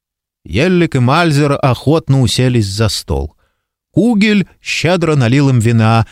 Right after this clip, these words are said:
не забывая и про свой бокал. Удовлетворенно откинувшись на спинку стула,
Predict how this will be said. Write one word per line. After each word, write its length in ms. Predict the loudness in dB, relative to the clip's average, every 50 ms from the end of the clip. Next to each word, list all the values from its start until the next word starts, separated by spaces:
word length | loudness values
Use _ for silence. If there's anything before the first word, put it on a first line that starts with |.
| _ _ -2
не 100 | 0 0
забывая 600 | 0 0 0 2 2 4 4 4 2 2 2 0
и 220 | -2 -2 -4 -4 -2
про 180 | -2 -2 -2
свой 320 | -2 -4 -2 0 2 2 2
бокал. 480 | 0 -2 -2 -2 -2 -2 -2 -4 -6 _ _ _ _ _ _ _ _ _ _ _ _ _ -2
Удовлетворенно 1160 | -2 0 0 0 0 0 0 0 0 0 0 0 0 2 2 2 2 2 2 2 2 0 0
откинувшись 840 | -2 -2 -4 -4 -4 -4 -2 0 0 0 0 -2 -2 -4 -2 -2 0
на 100 | 0 0
спинку 420 | 0 0 0 -2 -2 -2 -2 -6 -8
стула, 520 | -8 -8 -4 -2 0 2 2 0 -2 -4